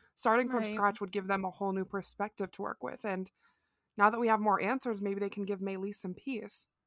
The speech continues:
Speaker 2: Oh, absolutely. Because I cannot imagine that Mei Lee is, like, aware of all of the things, all of their shortcomings the first time around. I can't imagine her just being like, "That, oh, that must be it."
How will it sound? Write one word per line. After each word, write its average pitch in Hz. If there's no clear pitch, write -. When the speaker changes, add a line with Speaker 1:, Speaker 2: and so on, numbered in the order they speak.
Speaker 2:
Oh, 277
absolutely. 214
Because 220
I 233
cannot 247
imagine 190
that 220
Mei 226
Lee 214
is, 208
like, 185
aware 190
of 180
all 262
of 226
the 214
things, 208
all 247
of 240
their 214
shortcomings 254
the 220
first 208
time 247
around. 269
I 285
can't 320
imagine 226
her 214
just 202
being 214
like, 208
"That, 262
oh, 240
that 220
must 214
be 180
it." -